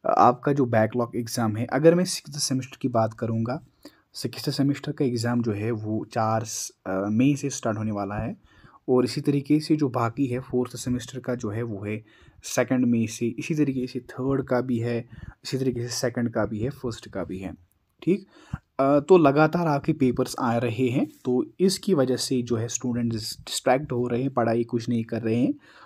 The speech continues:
तो आपको पता है कि स-, सिर्फ और सिर्फ फिफ्थ सेमेस्टर की अभी डेट शीट नहीं आ गई, बाकी हर किसी स्टूडेंट की डेट शीट जो है वो रिलीज हो गई है,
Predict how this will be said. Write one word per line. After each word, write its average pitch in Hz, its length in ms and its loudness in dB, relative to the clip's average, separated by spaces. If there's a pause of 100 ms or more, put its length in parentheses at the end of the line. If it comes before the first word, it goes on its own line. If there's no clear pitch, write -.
(180)
तो 120 260 4
आपको 127 260 4
पता 139 240 2
है 135 80 0
कि 156 120 0
स-, - 200 -6
सिर्फ 139 320 -2
और 131 80 0
सिर्फ 135 260 -6 (120)
फिफ्थ - 180 -6
सेमेस्टर 123 440 0
की 131 140 2
अभी 120 140 4
डेट 117 240 2
शीट 120 120 -4
नहीं 113 240 0
आ 123 60 0
गई, 113 180 0
बाकी 117 400 -4 (460)
हर 170 240 6
किसी - 280 -6
स्टूडेंट 123 400 -6
की 123 80 -4
डेट 110 200 -2
शीट 120 140 -10
जो 113 80 -6
है 104 60 -6
वो 110 120 -6
रिलीज 123 380 0
हो 113 80 -2
गई 98 180 -4
है, 104 220 -8